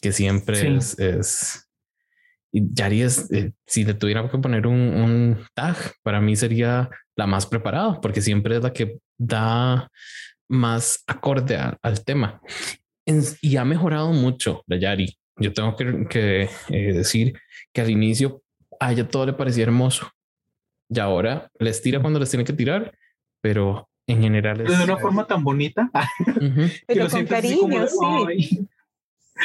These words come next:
Speaker 2: Sí.
Speaker 1: No, no hace falta tirarlos feo, creo yo, para que ellas entiendan.
Speaker 2: Sí.
Speaker 1: Creo yo.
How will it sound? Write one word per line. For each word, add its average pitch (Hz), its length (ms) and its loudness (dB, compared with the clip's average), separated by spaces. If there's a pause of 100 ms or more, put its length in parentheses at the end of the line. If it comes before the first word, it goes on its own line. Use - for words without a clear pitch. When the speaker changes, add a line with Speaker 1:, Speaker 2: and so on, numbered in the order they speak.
(200)
Speaker 2:
Sí. - 320 0 (120)
Speaker 1:
No, 120 360 -2
no 117 340 2
hace 123 200 0
falta 113 380 -2
tirarlos 101 480 0
feo, 76 200 -2 (180)
creo 65 220 -2
yo, - 240 -6 (400)
para 104 220 -2
que 104 100 -2
ellas 95 200 0
entiendan. 95 460 -2 (920)
Speaker 2:
Sí. 123 340 -2 (840)
Speaker 1:
Creo - 300 -4 (140)
yo. - 300 -8